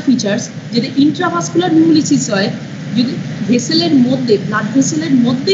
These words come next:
hemolysis হয়, তাহলে কি হবে? আহ, haptoglobin কমবে, the haptoglobin কমবে, or it can be absent also। In urine there will be positive hemoglobin or hemosiderin। তুই যদি ইউরিন any random sample check করিস, there will be positive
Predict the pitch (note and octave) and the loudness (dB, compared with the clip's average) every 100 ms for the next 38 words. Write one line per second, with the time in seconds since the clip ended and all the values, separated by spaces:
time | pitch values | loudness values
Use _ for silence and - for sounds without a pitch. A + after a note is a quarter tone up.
0 | D#4 D#4+ D#4 C#4+ B3+ - A#3 G3+ G#3 - | 2 0 0 -2 -2 -4 -2 -2 -4 -6
1 | - D4+ D4 F4+ E4 B3 G#3+ A3 E4+ - | -6 -4 -2 -2 -2 -2 -2 -2 -4 -8
2 | - - - - - - B3+ A#3+ A3+ - | -10 -10 -10 -10 -8 -4 -2 0 -2 -6
3 | - - - G#3 B3 - D#4+ D4+ E4+ D#4+ | -10 -8 -8 -4 -4 -2 0 0 2 2
4 | - D4 G3+ - - - - A#3 B3+ - | 2 0 0 -2 -8 -12 -6 -2 -2 -2
5 | - C#4 C4+ D#4 D4+ C#4 D4 D4+ G#4 G#4+ | -4 -2 -2 2 2 2 2 2 2 -2
6 | B3+ B3 - C4+ A#3+ C4+ B3+ C4 - F4+ | -2 -2 -2 -2 -2 0 -2 -4 -4 0
7 | D4 A#3+ G#3 - F#3+ - - - - C#4 | 2 0 -2 -4 -6 -6 -10 -8 0 2
8 | C4+ C#4 F4+ D#4 D4 B3+ B3 C4 C#4 - | 4 4 4 2 2 2 2 2 2 -2
9 | A3+ B3+ E4 A#3+ C4+ C#4+ D4+ G4+ G#4+ E4 | -4 -2 -2 2 2 2 0 0 0 2
10 | C#4+ B3+ A#3+ A3+ F#3 F3 - - - - | 2 4 2 0 0 -2 -6 -8 -8 -4
11 | B3+ C4+ C#4 B3+ D#4 C#4+ C#4 B3 C#4 B3 | 0 2 2 2 2 2 0 2 2 2
12 | A#3+ C#4 D4 D4+ D4 C#4 D4+ A#3+ F4+ D4 | 0 2 2 2 -2 -2 -2 -2 -4 -2
13 | C4+ C#4 - - A#3+ B3+ B3 C#4 - A3+ | 0 -2 -4 -4 -2 -2 -2 -4 -4 -4
14 | G#3 C4 D#4 | -2 0 -2